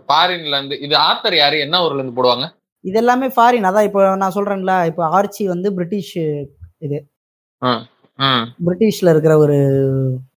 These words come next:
Speaker 2: ஒரு பிரிட்டிஷ்ல உருவான ஒரு காமிக்ஸ். இப்போ
Speaker 1: ம்,
Speaker 2: டைகர்னு
Speaker 1: ம்.
Speaker 2: எடுத்தோம்னா அது வந்து பெல்ஜியம் காமிக்ஸ்.
Speaker 1: ம், ம், ம்.
Speaker 2: ஆ,
Speaker 1: இல்ல, எனக்கு என்னன்னா,
Speaker 2: இப்ப
Speaker 1: இப்ப அங்க, அங்க போடுறாங்கல்ல, அதை அப்படியே
Speaker 2: ஆமா.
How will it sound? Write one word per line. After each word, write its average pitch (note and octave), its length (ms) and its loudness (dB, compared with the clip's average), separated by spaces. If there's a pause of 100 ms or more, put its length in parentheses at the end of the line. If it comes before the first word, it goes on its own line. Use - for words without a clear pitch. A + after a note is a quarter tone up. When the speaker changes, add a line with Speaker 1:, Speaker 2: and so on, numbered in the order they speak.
(200)
Speaker 2:
ஒரு C#3+ 420 -8
பிரிட்டிஷ்ல F#3+ 360 0
உருவான E3+ 720 4
ஒரு D3+ 100 0
காமிக்ஸ். D#3 460 0 (480)
இப்போ F3+ 360 6
Speaker 1:
ம், E3+ 200 4
Speaker 2:
டைகர்னு A#3+ 360 8
Speaker 1:
ம். A3+ 40 4
Speaker 2:
எடுத்தோம்னா G3+ 300 2
அது G#3+ 320 4
வந்து G#3+ 100 4
பெல்ஜியம் G3+ 400 4
காமிக்ஸ். D3+ 400 -2 (800)
Speaker 1:
ம், B2+ 120 -6
ம், C3 480 -2
ம். B2 180 -6 (720)
Speaker 2:
ஆ, E3 200 -2
Speaker 1:
இல்ல, D#3+ 260 4
எனக்கு D#3+ 300 -2
என்னன்னா, F#3+ 400 4
Speaker 2:
இப்ப B2 40 -4
Speaker 1:
இப்ப D#3 240 -4
அங்க, G3 420 -4
அங்க F#3+ 280 -4
போடுறாங்கல்ல, E3+ 720 0
அதை C#3+ 220 2
அப்படியே D3+ 460 2
Speaker 2:
ஆமா. B3 160 -2